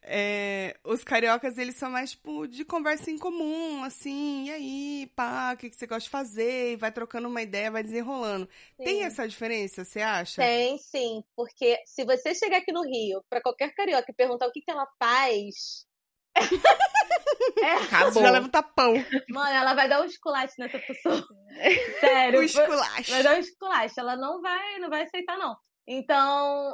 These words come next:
Speaker 2: aqui a gente pergunta, a, a gen-, é muito delicada essa parte de perguntar o que que você faz, entendeu? Da vida. É,
Speaker 1: Aham.
Speaker 2: então, a gente geralmente não pergunta, a gente nem pergunta isso começando uma amizade. A gente vai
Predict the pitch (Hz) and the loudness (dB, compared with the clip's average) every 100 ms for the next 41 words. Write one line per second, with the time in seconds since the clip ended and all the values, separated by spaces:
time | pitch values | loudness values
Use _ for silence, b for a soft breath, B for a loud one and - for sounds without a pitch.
0 | - - 254 254 294 285 294 311 339 294 | -6 -2 -2 -2 -2 -2 -2 -6 -2 -2
1 | 262 294 311 302 285 277 254 254 262 - | -2 -6 -2 -2 -2 -6 -6 -6 -8 -10
2 | - 254 254 - 262 262 311 370 320 349 | -10 -8 -8 -8 -4 -4 -2 0 0 2
3 | 277 262 254 269 247 240 - 240 247 254 | 2 2 0 0 0 -2 -4 -8 -4 -4
4 | 240 240 233 277 330 285 277 262 - 214 | -2 -4 -4 -4 -2 -2 0 -2 2 4
5 | 190 185 196 190 202 196 196 214 202 220 | 4 2 -4 -6 -4 -2 2 2 2 -2
6 | 190 196 190 190 _ _ - 202 202 202 | -2 0 -2 -2 _ _ 2 6 8 6
7 | 202 196 208 190 180 190 220 240 247 247 | 4 2 0 -2 -4 -6 -4 -2 0 -2
8 | 254 285 220 - 233 - 220 262 285 277 | -4 -4 -6 -16 _ -10 -2 2 2 2
9 | 294 269 311 339 262 254 294 302 285 302 | 0 0 2 2 2 0 2 0 0 -2
10 | 294 349 427 370 330 320 302 311 - 302 | -2 -2 -2 -4 -4 -6 -4 -4 -4 0
11 | 294 302 294 294 294 302 240 208 208 247 | 2 4 2 2 2 4 4 4 2 -12
12 | - 226 233 269 302 294 | -6 2 4 6 4 0